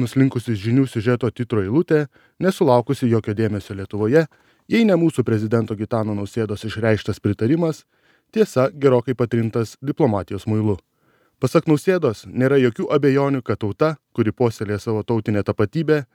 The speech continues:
gali netgi geriau tai daryti, būdama pasaulio sudedamąja dalimi. Reikia tik savęs neišbarstyti. „Manau, šie du dalykai dera vienas su kitu“,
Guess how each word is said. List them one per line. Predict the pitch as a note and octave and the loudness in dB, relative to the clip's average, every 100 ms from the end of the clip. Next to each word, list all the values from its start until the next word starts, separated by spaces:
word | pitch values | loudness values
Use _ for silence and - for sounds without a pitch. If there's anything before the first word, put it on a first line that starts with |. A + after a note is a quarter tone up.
| _ _ _ _ | _ _ _ _
gali | - C#3+ C#3+ C3+ | -2 2 4 2
netgi | A#2 A2+ | 0 0
geriau | A#2+ D#3+ | 2 2
tai | E3+ D3+ | 0 0
daryti, | D3 D#3+ D3 | 0 0 -2
būdama | A#2+ B2+ C3+ B2+ | -2 0 0 0
pasaulio | D3+ - G#2+ G#2+ A#2 A2+ | -2 -2 -2 -2 -4 -6
sudedamąja | - A2+ G#2 G2 G2 G2 | -6 -4 0 0 -2 -2
dalimi. | F#2+ G2+ G#2 F#2 - _ _ _ _ | -2 -2 -2 -4 -10 _ _ _ _
Reikia | C3 E3 E3 | 0 2 2
tik | - C3+ | 0 -4
savęs | G#2+ G#2 G2 | 0 -2 -2
neišbarstyti. | G2+ G2 G2 - A2 G#2 F2 _ _ _ _ _ _ A#2+ | -4 -2 -4 -2 -6 -6 -16 _ _ _ _ _ _ 2
„Manau, | A2+ D3 F3 - | 6 6 4 -4
šie | - G3 | -2 0
du | E3 B2 | 0 0
dalykai | A#2 C#3 A#2+ | 0 0 0
dera | A2 A2 | 0 0
vienas | G#2 G#2+ G#2 | 0 -2 -2
su | - A2 | -8 -10
kitu“, | G#2+ A2+ | -6 -4